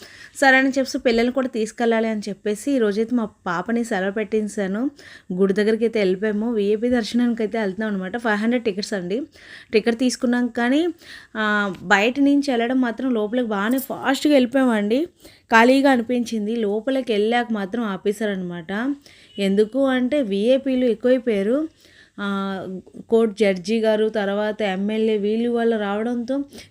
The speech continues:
చాలాసేపు ఆపేశారు. ఐదు వందల టికెట్ తీసుకొని కూడా మూడు గంటలు జ-, పట్టిందనమాట దర్శనానికి. కానీ లేట్ అయినా కూడా దర్శనం మాత్రం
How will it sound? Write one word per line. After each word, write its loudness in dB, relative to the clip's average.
చాలాసేపు 0
ఆపేశారు. 0
ఐదు 2
వందల 2
టికెట్ 0
తీసుకొని -2
కూడా 0
మూడు 4
గంటలు 2
జ-, 2
పట్టిందనమాట -2
దర్శనానికి. -4
కానీ 4
లేట్ 2
అయినా 0
కూడా -2
దర్శనం -2
మాత్రం -6